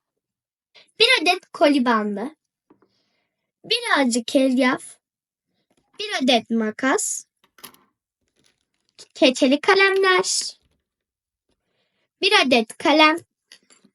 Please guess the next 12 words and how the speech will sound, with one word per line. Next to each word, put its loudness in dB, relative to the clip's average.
Bir -2
adet 0
de 2
silgi. -4
Şimdi -8
donat 4
squishy 0
için -2
yapmanız 0
gereken 0
adımları 0
söylüyorum. 0